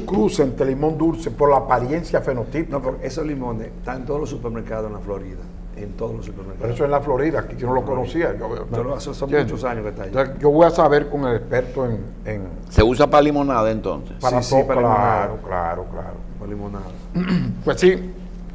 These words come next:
Speaker 1: les iba diciendo que la tuna,
Speaker 2: Ya.
Speaker 1: por ejemplo, en
Speaker 2: También
Speaker 1: los
Speaker 2: me
Speaker 1: campos
Speaker 2: pasa
Speaker 1: del sur,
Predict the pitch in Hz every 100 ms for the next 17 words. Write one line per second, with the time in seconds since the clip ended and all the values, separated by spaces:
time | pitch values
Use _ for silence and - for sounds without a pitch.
0 | - - - - - - - - 131 127
1 | 214 214 - 151 131 120 - - 120 117
2 | - 175 123 104 139 143 120 90 - 92
3 | - - - - - - - 120 135 135
4 | 156 - 175 160 - 143 127